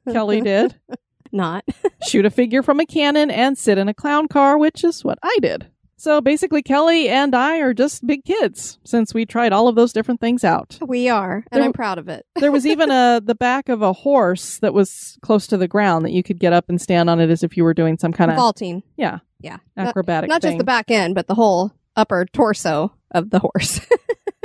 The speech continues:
Speaker 2: Yes, I'm sorry. <laughs> Yes. I mean, you were, you were aiming for its back end, but
Speaker 1: Right. <laughs>
Speaker 2: there is so much memorabilia inside that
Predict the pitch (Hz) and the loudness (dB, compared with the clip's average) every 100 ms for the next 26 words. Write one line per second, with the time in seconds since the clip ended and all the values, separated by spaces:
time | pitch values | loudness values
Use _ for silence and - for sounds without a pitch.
0 | 359 269 180 - - 214 214 214 180 170 | 2 4 4 -2 -4 -2 2 4 4 2
1 | 185 208 - 233 202 165 - - - - | -2 -6 -2 2 2 0 -8 -14 -18 -4
2 | 254 269 262 247 240 240 247 240 262 269 | 0 2 4 2 2 -2 -2 -2 -2 -2
3 | 226 226 214 190 - - 175 214 180 156 | 0 -2 0 0 -2 -2 0 0 -4 -6
4 | 170 226 240 226 202 202 523 - 480 - | -6 -4 -2 -2 -4 -6 -6 -2 -2 2
5 | 302 - 381 - - 339 - _ _ - | 0 0 -6 -6 -8 -10 -10 _ _ -16
6 | - 262 285 294 - 320 381 392 254 240 | 0 0 0 -2 0 2 2 0 0 2
7 | 247 220 208 208 220 202 214 - 214 208 | 4 4 4 2 2 0 -2 0 2 2
8 | 208 208 - 202 220 208 196 | 2 -2 -6 0 4 4 2